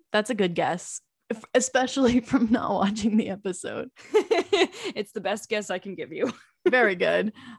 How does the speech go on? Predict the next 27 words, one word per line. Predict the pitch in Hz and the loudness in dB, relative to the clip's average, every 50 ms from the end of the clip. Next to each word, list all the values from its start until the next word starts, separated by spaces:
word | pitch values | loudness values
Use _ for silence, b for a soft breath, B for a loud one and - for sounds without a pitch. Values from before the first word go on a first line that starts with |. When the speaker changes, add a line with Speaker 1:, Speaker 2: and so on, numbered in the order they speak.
| B - | B -12
Speaker 1:
So | - - 240 240 | -2 2 2 4
yeah, | 262 262 220 196 | 4 4 2 2
the | 175 196 | 0 -2
Watcher's | 196 190 196 185 - 208 190 | -2 0 -2 -2 -2 -4 -6
like, | 190 180 175 | -6 -6 -4
"I | 175 175 180 | -4 -6 -6
see | - - - 202 208 | -6 -6 -6 -2 0
now. | 214 226 233 240 254 269 - | 0 2 2 2 2 2 0
I | - 208 | -2 -2
need | 202 202 196 190 185 | -2 -4 -4 -4 -6
your | 185 190 | -8 -6
help." | 180 190 170 170 - - - | -4 -2 -2 -2 -4 -6 -4
So | - - 233 214 | 0 2 4 4
we | 202 190 226 - | 4 2 0 0
already | - 220 226 254 254 262 | 2 4 4 4 4 2
know | 240 214 208 | 2 2 0
that | 208 190 | 0 0
Doctor | 196 185 190 185 185 190 | 0 0 -2 -2 -6 -12
Strange, | - - 190 185 180 180 165 - - - | -10 -8 -8 -6 -6 -6 -8 -10 -10 0
this | 202 220 240 240 233 | 2 2 4 4 4
Doctor | 208 208 190 185 - 185 185 | 2 2 2 2 0 -4 -6
Strange, | 175 - 196 185 170 175 180 180 175 - - - | -6 -4 -4 -4 -2 -2 -2 -4 -4 -6 -10 -14
creepy | - - 208 202 196 262 269 | -2 0 0 0 2 0 -2
Strange, | 269 - - 349 339 349 359 339 320 | -2 0 0 0 2 2 2 0 2
I | - - 202 | 2 2 2
don't | 208 202 | 2 0
know, | 202 202 208 | 0 0 -2